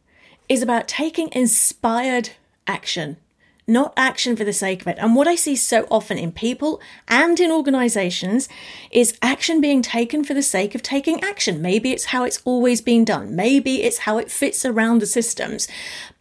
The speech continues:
But action for the sake of action is actually busyness.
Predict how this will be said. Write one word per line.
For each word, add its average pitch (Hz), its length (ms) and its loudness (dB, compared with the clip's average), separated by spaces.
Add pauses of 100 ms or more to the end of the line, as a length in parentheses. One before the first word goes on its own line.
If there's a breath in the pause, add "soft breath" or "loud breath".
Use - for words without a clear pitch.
But - 500 0 (520)
action 330 400 0
for 349 80 -2
the 294 100 0
sake 247 300 0
of - 140 -10
action 214 600 -2 (500)
is 269 140 2
actually 277 280 0
busyness. 220 840 -2